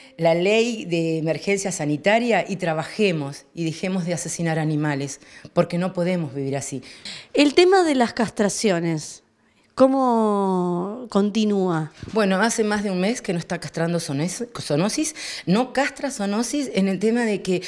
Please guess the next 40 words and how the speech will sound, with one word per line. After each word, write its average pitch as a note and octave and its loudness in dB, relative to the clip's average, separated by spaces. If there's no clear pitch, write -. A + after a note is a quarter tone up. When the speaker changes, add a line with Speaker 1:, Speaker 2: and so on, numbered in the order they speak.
Speaker 1:
no G#3+ 2
hay A#3+ 2
insumos, C#3 -6
¿sí? A#3 -2
Ahora C#4+ 6
se B3+ -2
vienen C#4+ 0
las E3 -6
pariciones. F3+ 0
Esta A#3 -4
ciudad G#3 0
va G#3 -4
a G#3 -6
ser - -6
terrible, G#3 0
el E3+ 0
debacle F#3+ 0
que F#3 -2
va E3+ -2
a F3 -2
haber F3 -2
de E3+ -2
animales, E3 -2
de D#3+ -2
cachorros F3 -4
tirados E3 -2
por D#3 -8
todos E3 -2
lados, D#3+ 0
perras G#3+ 0
pariendo F3+ -4
en E3 -4
las D3 -8
calles, C#3+ -2
porque F3 0
no G3 -2
hay G3 -2
insumo. C3+ -2
O B3 6
casualidad, E3 -2